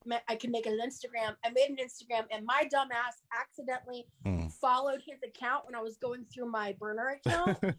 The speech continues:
Speaker 2: Uh-huh.
Speaker 1: Like, I hit follow, I didn't mean to, 'cause I had, I was, like, going, he was, like, working, I think,
Speaker 2: Uh-huh.
Speaker 1: and I was going to talk to him in, like, literally a couple hours.
Speaker 2: Right.
Speaker 1: But I wasn't, I wasn't doing anything at the time, so in, in my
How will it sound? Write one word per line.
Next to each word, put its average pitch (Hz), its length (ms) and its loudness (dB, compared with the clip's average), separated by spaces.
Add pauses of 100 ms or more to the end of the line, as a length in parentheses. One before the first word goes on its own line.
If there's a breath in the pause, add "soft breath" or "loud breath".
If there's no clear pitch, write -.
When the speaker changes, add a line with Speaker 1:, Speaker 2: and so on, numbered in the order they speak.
(100)
Speaker 2:
Uh-huh. 107 280 4
Speaker 1:
Like, 277 160 2
I 294 80 2
hit 330 220 2 (140)
follow, 269 280 2
I 320 100 2
didn't 370 320 -4
mean 302 220 -10
to, 302 120 -10
'cause 247 120 -6
I 262 60 0
had, 302 280 -2
I 269 80 4
was, 277 140 -2
like, 240 180 -4
going, 285 180 2 (100)
he 233 140 -16
was, 320 160 -10
like, 277 220 -2
working, 220 320 -6
I 175 80 -20 (100)
think, - 120 -20 (180)
Speaker 2:
Uh-huh. 185 160 4
Speaker 1:
and - 80 4
I 269 60 4
was 269 100 0
going 320 220 2
to 311 60 -10
talk 294 200 0
to 339 80 -4
him 277 60 -6
in, 247 80 -6
like, 240 160 -6
literally 262 320 2
a 202 40 -4
couple 254 280 -8 (120)
hours. 208 400 -2
Speaker 2:
Right. 104 380 4
Speaker 1:
But 277 220 2 (100)
I 262 120 4
wasn't, 285 260 -4 (180)
I 240 80 -2
wasn't 247 240 -4
doing 262 320 2
anything 233 240 -4
at 202 120 -6
the 202 60 -10
time, 196 220 -2
so 202 240 2 (180)
in, 240 120 -4 (160)
in 247 180 2
my 233 320 2